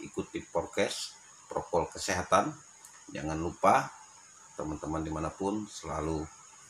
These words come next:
jaga kesehatan. Semoga semuanya sehat, dilindungi Allah Subhanahu wa Ta'ala dimanapun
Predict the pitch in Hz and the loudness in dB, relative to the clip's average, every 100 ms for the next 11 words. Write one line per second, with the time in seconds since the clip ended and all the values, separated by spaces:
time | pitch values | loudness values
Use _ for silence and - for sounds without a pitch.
0 | - 78 73 71 80 82 78 - 90 90 | -8 -4 -4 -6 -6 -6 -4 6 8 8
1 | 95 95 - 87 90 92 90 85 82 80 | 6 0 -4 -2 2 2 2 0 0 -2
2 | - 85 80 80 87 87 87 80 80 80 | -2 -2 -2 -2 -2 0 0 -2 -4 -4
3 | 78 - 76 73 73 73 71 73 73 - | -8 -8 -4 -4 -4 -6 -6 -6 -8 -10
4 | - - - - - 69 69 69 | -18 -18 -18 -16 -12 -10 -8 -10